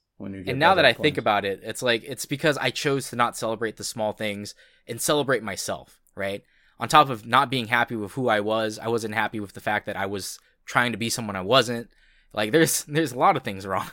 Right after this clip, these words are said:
Speaker 2: <laughs>
Speaker 1: 'Cause it's very, very, like, it, it, you can easily fall to that pit of, like, that thought process because you tend to forget, "Oh, shit, there are, like, other people who give a shit about me." Like, there's more things, like, in life that currently that are, like, are good, even though it might not look like it,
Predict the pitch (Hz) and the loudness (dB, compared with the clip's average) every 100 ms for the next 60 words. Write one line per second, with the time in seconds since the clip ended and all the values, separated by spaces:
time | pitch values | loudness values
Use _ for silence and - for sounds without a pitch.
0 | - - - - 170 147 127 143 170 165 | -18 -20 -20 4 6 6 6 8 8 8
1 | 139 147 143 123 107 104 - 123 127 117 | 8 6 6 4 4 2 0 -2 -2 -6
2 | - 101 110 107 120 135 110 107 104 107 | -8 -4 0 0 2 0 0 -2 -2 0
3 | 98 95 - 107 104 95 95 95 92 98 | -2 -2 -2 -2 -2 -2 -2 -6 -2 0
4 | 95 - - 104 101 104 101 - 101 - | -2 -4 0 0 0 -4 -6 -6 -8 -8
5 | 92 95 98 - 104 - 110 101 104 101 | -6 -6 -6 -4 -4 -4 -4 2 4 2
6 | - 110 107 - 95 95 95 95 - 104 | 2 0 2 0 -2 -2 -2 -4 0 0
7 | 110 104 113 107 98 95 95 - 98 98 | 0 -2 -4 -2 -2 -4 -4 -4 -2 -2
8 | 95 95 95 95 90 90 92 87 101 107 | -2 -4 -8 -8 -8 -6 -6 -2 -2 -2
9 | 101 107 101 90 101 95 92 - _ 104 | -2 -2 -2 -4 -6 -4 -6 -8 _ -6
10 | 101 98 95 - 104 104 92 87 92 92 | -4 -4 -8 -2 -2 0 -4 -4 -6 -6
11 | 95 - _ _ _ _ 104 95 117 117 | -10 -12 _ _ _ _ -14 -4 4 4
12 | 90 92 101 101 98 92 95 95 92 92 | 4 0 0 2 2 2 -2 -2 -6 -6
13 | 92 - 85 - - | -6 -6 -12 -12 -16